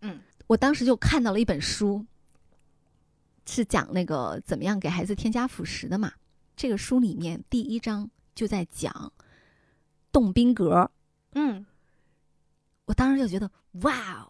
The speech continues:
Speaker 2: 我找到了我的命中之书。<laughs> 我那个时候用辅食机，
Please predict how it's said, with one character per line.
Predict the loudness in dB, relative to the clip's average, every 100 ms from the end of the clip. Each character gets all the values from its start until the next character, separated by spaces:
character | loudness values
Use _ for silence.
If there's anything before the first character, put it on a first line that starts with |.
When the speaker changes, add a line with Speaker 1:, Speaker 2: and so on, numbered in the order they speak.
| -20 -8
Speaker 2:
我 | -4
找 | -2
到 | 0
了 | 0 0
我 | -2
的 | -6
命 | -4 -4 -2
中 | 0 -2
之 | -4
书。 | -4 0 0 2 2 2 0 -2 -4
<laughs> | -10 -20 -20 _
我 | 2
那 | 4
个 | 4
时 | 4
候 | 4 4 4
用 | 4 2
辅 | -2 -4
食 | 0 -2
机， | -2 -2 -2